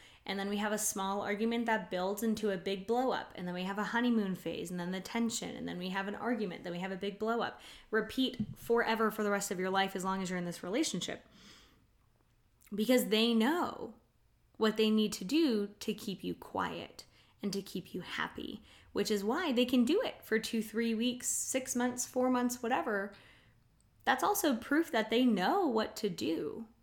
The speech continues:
They don't want to. They don't care enough about you to be that person full time because it's not who they are. It's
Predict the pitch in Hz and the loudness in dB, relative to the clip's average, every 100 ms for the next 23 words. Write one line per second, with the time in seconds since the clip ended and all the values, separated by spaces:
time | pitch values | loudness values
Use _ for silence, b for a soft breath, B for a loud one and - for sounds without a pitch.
0 | _ _ _ _ 240 269 277 240 247 320 | _ _ _ _ 0 2 2 0 0 -2
1 | - - - - 196 _ b b - 285 | -4 -12 -12 -12 -14 _ b b 2 4
2 | 262 - 269 277 254 240 196 190 262 277 | 2 2 2 4 2 0 0 2 2 2
3 | - 196 190 - 190 208 247 214 - - | -2 -4 -4 -4 -4 0 0 0 -2 -2
4 | 247 254 196 190 - 202 185 - 247 240 | -2 -2 -4 -6 -4 -4 -4 -8 -6 -6
5 | 156 - 214 - _ _ _ _ _ - | -10 -14 -16 -18 _ _ _ _ _ 0
6 | 233 240 233 247 247 - 240 208 185 247 | 2 2 2 2 0 -2 -2 0 0 0
7 | 220 170 165 - 180 | 0 0 -2 -6 -6